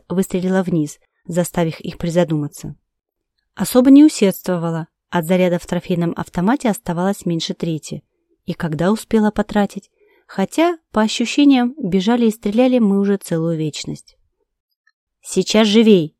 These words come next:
приказала Сари. Подтолкнула её в сторону двери, ведущей с лестницы на уровень, на котором был расположен ангар. Пару раз выстрелила вниз, отвлекая охрану, давая девушке возможность проскочить полёт.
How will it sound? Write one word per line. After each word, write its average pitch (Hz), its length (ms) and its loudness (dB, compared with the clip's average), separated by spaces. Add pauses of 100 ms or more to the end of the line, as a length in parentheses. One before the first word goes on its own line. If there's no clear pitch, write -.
приказала 160 520 -6
Сари. 156 400 -10 (380)
Подтолкнула 254 600 2
её 240 180 4
в 226 60 -16
сторону 240 400 2
двери, 165 400 -2 (280)
ведущей 175 440 -2
с - 180 -10
лестницы 190 460 -2
на 170 140 -2
уровень, 208 320 0 (180)
на 175 100 -8
котором 170 420 -4
был 175 160 -2
расположен 170 580 -4
ангар. 165 400 -6 (640)
Пару 294 260 2
раз 269 220 0
выстрелила 226 500 0
вниз, 170 400 -2 (200)
отвлекая 175 600 -6
охрану, 165 440 -4 (280)
давая 170 280 -4
девушке 165 460 -4
возможность 180 560 -2
проскочить 165 540 -6
полёт. 170 360 -2